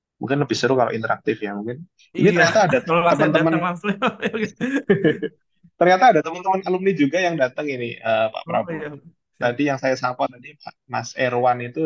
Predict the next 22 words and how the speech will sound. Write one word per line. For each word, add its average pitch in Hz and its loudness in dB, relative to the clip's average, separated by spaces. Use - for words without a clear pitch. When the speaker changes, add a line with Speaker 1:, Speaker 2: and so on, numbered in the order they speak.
Speaker 1:
dia 143 -2
Speaker 2:
Oh. 117 -4
Speaker 1:
ambil 110 -4
masternya 120 -2
juga 143 -6
bidang 107 -2
I 107 -4
T. - -20
Nah, - -12
Speaker 2:
Oh, 185 -14
baik, 131 -18
baik. - -20
Speaker 1:
dia 113 0
juga, 110 -2
eh, 104 -4
banyak, 101 -8
apa, 107 -6
mengembangkan 101 -10
teknologi 104 -10
informasi 107 -12
di 104 -8
perpustakaan. - -12